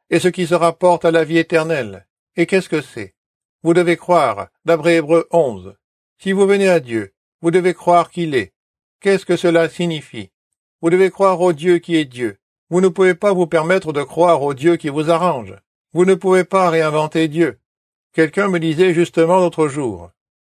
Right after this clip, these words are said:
Vous savez, je crois qu'il y aura beaucoup plus de Mormons que vous n'imaginez au ciel. »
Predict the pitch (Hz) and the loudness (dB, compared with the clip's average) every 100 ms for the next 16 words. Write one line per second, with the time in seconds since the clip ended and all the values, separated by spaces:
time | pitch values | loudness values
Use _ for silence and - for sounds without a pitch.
0 | _ 175 196 175 131 113 - _ _ _ | _ -6 0 0 0 -4 -6 _ _ _
1 | 143 156 196 196 185 170 160 160 180 196 | -4 0 0 2 2 2 2 2 0 0
2 | 175 196 180 180 170 170 170 180 165 165 | -2 -2 0 0 2 0 2 2 2 0
3 | 156 170 165 165 160 165 160 165 160 - | 0 0 2 2 2 -2 2 2 0 2
4 | 165 123 92 | 0 0 -6